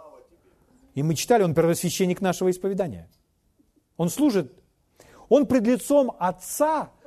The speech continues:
ходатайствует о вас. Это не исключает вашей воли, вашего верования, но знайте, Иисус за вас ходатайствует, Иисус за вас молится. Здесь он молился о Петре.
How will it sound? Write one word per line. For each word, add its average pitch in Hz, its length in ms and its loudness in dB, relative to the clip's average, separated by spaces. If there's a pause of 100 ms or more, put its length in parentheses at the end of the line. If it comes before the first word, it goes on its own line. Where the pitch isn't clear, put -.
(120)
ходатайствует 254 1120 0
о 202 140 0
вас. - 420 -8 (720)
Это 220 200 -4
не 302 100 0
исключает 269 560 0
вашей 170 360 -2
воли, 180 340 -2
вашего 147 420 -2
верования, 151 680 -4 (300)
но 147 140 -6
знайте, 175 580 -4 (800)
Иисус 165 520 -2
за 139 160 -2
вас 156 240 -2
ходатайствует, 110 760 -6
Иисус 123 340 -6
за 123 100 -6
вас 127 220 -10
молится. 87 400 -20 (480)
Здесь 147 480 -2
он 202 140 2
молился 202 720 2 (460)
о 196 380 6
Петре. 185 600 0